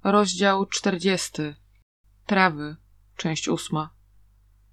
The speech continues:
Gdyby to była inna dziewczyna, to natychmiast zaczęłaby krzyczeć. Jednak Acing od wielu lat udawała niewidomą,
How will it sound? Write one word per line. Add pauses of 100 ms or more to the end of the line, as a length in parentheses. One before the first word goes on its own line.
(500)
Gdyby
to
była
inna
dziewczyna, (380)
to
natychmiast
zaczęłaby
krzyczeć. (360)
Jednak
Acing
od
wielu
lat
udawała
niewidomą,